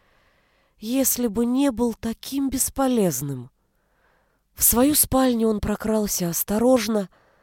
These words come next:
опасаясь разбудить соседей, улёгся в постель и уставился в потолок. Сон не шёл. А если король узаконит их развод,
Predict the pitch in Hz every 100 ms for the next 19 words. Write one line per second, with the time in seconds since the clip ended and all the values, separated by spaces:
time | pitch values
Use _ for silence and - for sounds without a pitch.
0 | _ _ - 277 254 247 240 214 185 190
1 | 175 165 185 180 - 185 180 - 254 196
2 | 208 185 _ _ _ _ _ _ - 247
3 | 240 - 185 165 - 190 - - 254 233
4 | - _ _ _ _ _ _ _ 294 277
5 | 214 - 226 208 202 - 196 - 196 190
6 | 165 139 - - _ _ _ _ _ _
7 | _ _ - - 247 233 214 - - 214
8 | 220 - 165 135 117 - _ _ _ _
9 | _ _ _ _ _ 180 214 277 - 240
10 | 214 220 254 233 170 202 - 247 214 196
11 | 175 175 165 196 269 269